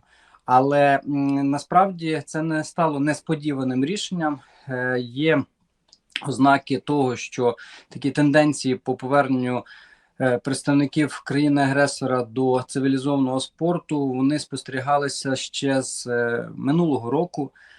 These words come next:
І, е, я скажу, що дуже активними росіяни стали після того, як для них була провальна літня Олімпіада у Парижі, тому що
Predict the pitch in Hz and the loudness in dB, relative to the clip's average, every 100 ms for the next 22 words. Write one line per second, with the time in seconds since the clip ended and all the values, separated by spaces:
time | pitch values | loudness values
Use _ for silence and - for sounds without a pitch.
0 | - _ - 139 135 127 - 131 131 127 | -20 _ -2 2 4 4 2 2 2 2
1 | 139 147 - 160 151 135 - 143 131 - | 2 2 2 0 0 -4 -4 0 0 -2
2 | 131 165 180 151 139 - 180 180 170 160 | -2 2 6 6 4 0 -2 0 0 0
3 | 143 - - 131 131 147 156 151 139 - | -2 -8 -10 -8 -4 2 2 2 0 0
4 | 151 156 151 139 - _ _ - 156 - | 2 4 4 0 -4 _ _ -6 -6 -4
5 | 139 - 175 170 160 - - _ 143 139 | -6 -2 -2 0 -2 -6 -18 _ -2 -2
6 | 120 131 143 160 131 123 147 143 135 - | 0 0 2 2 -2 -4 -2 0 0 -4
7 | _ _ - 139 151 147 143 135 143 139 | _ _ -2 4 4 4 2 0 0 -2
8 | 135 131 127 139 131 127 - 139 123 101 | 0 0 0 0 0 -2 -2 -2 -2 -4
9 | 95 110 120 123 - 127 123 | -12 -10 -8 -8 -8 -4 -4